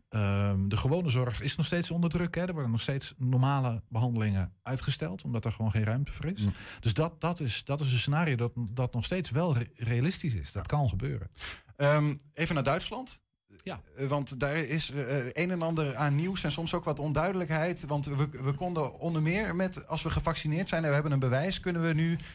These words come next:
Speaker 2: Noord-Rijn-Westfalen in,
Speaker 1: Ja,
Speaker 2: geloof ik.
Speaker 1: Noord-Rijn-Westfalen heeft gisteren de regels versoepeld in die zin dat iemand die een vaccinatiebewijs heeft, maar dan moet je helemaal gevaccineerd zijn, hè, dus twee prikken hebben gehad,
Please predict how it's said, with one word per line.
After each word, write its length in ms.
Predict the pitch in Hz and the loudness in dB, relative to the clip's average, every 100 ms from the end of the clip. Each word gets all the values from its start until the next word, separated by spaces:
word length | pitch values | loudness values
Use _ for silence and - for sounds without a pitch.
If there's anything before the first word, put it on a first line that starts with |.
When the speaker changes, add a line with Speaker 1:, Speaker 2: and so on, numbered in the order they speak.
| - | -8
Speaker 2:
Noord-Rijn-Westfalen 840 | 117 143 156 151 143 139 123 98 92 | 0 2 2 2 2 2 2 0 -2
in, 40 | |
Speaker 1:
Ja, 100 | 80 | -4
Speaker 2:
geloof 160 | 107 123 | -2 0
ik. 40 | 139 | 0
Speaker 1:
Noord-Rijn-Westfalen 800 | 143 139 131 123 - 175 185 151 | 0 -2 -4 -4 -6 -6 -4 -2
heeft 160 | 135 | -4
gisteren 340 | - 202 - 147 123 | -4 -6 -4 -4 -2
de 60 | |
regels 340 | 147 170 185 - | -2 -2 -6 -6
versoepeld 460 | 156 185 175 160 | -6 -4 -4 -2
in 120 | 139 | -2
die 140 | 139 160 | -2 -2
zin 240 | 139 165 | -2 0
dat 140 | 156 131 | 0 -2
iemand 300 | 147 139 127 | -2 0 0
die 100 | 127 | -2
een 80 | 120 | -2
vaccinatiebewijs 920 | 117 - 117 143 - 147 143 147 143 | -2 -2 0 0 -2 -2 0 0 -2
heeft, 260 | 143 180 - | -2 -2 -2
maar 120 | 123 | -2
dan 100 | 113 | 0
moet 140 | 120 | 0
je 60 | 107 | 2
helemaal 340 | 104 156 123 | 2 2 0
gevaccineerd 500 | 101 107 - 104 120 | -4 -6 -4 -4 -4
zijn, 180 | - 120 | -4 -4
hè, 100 | 123 | -4
dus 140 | 135 - | -4 -4
twee 200 | 127 127 | -2 -2
prikken 340 | 120 131 123 | -2 -4 -2
hebben 180 | 123 117 | -2 0
gehad, 360 | 101 107 110 | 0 0 -2